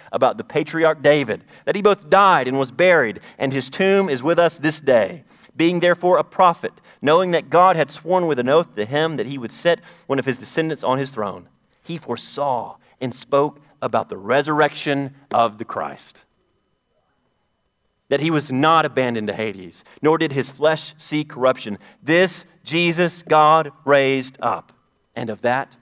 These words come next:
we are all witnesses." Peter, in front of the very people he just denied Jesus to several days before, stands up and says, "This Jesus is raised from the dead, and there is life in his name."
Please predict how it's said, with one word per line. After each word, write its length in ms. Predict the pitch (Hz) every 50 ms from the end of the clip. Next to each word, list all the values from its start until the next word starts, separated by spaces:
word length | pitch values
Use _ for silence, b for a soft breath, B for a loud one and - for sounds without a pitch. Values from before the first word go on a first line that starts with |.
| _ _ _ _ _ _ _
we 160 | - 120 117 110
are 80 | 90
all 240 | - - 117 110 107
witnesses." 640 | 101 98 - - - - - 85 82 - - - _ _ _ _ _ _ _ _ _ _ _ _ _ _ _ _ _ _ _ _
Peter, 280 | - 160 170 170 170 147
in 120 | 110 110
front 240 | - - 147 143 135
of 80 | 113
the 100 | 107 110
very 360 | 98 - 110 123 135 143 143 143
people 360 | 143 - 117 107 - 92 92
he 140 | 98 120 123
just 240 | 113 117 110 -
denied 400 | - 101 104 104 117 123 127 123
Jesus 400 | 113 104 110 110 107 101 101 -
to 340 | - - - 104 90 90 82 b b b b b
several 320 | - - 127 120 123 120
days 180 | 117 117 113 104
before, 380 | - 110 - - 92 90 87
stands 360 | - - - 107 113 113 101
up 120 | 101 95 -
and 120 | 87 98
says, 300 | - - 87 85 87 87
"This 220 | 92 117 131 127 -
Jesus 480 | - 113 107 98 87 90 90 85 - b b b b b
is 200 | - 87 90 92
raised 320 | 90 95 87 98 95 -
from 160 | - 98 87
the 60 | 85
dead, 260 | 82 85 90 82 - _ _ _ _ _ _ _ _ _
and 100 | - 113
there 140 | 117 117 107
is 100 | 101 90
life 400 | 90 92 98 104 107 110 110 _
in 120 | - 98 95
his 160 | 98 90 -
name." 260 | 80 85 85 78 71